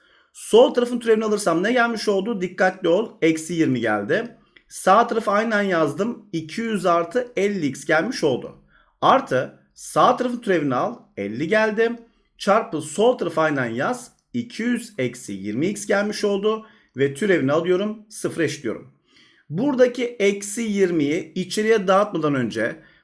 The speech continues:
bak şurada görüyor musun? Bunların ikisine şu an onlar ortak.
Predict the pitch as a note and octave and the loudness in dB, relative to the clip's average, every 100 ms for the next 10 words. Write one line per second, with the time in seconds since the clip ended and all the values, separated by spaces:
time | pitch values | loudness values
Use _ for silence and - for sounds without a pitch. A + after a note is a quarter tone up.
0 | - C3+ C3+ G3 G#3+ G3+ G#3+ B3+ F#3+ - | -2 -2 0 -2 -2 0 0 0 -2 -4
1 | A#2+ G#2 A2 B2 F3+ G3+ G#3+ G#3 F3+ - | -4 -6 -10 -2 0 2 0 -2 -10 -6
2 | G#3+ G3+ G3 F#3+ - D#3 E3 E3 D#3 B2+ | -6 -2 0 0 0 0 2 2 2 0
3 | C3 - - | -4 -6 -10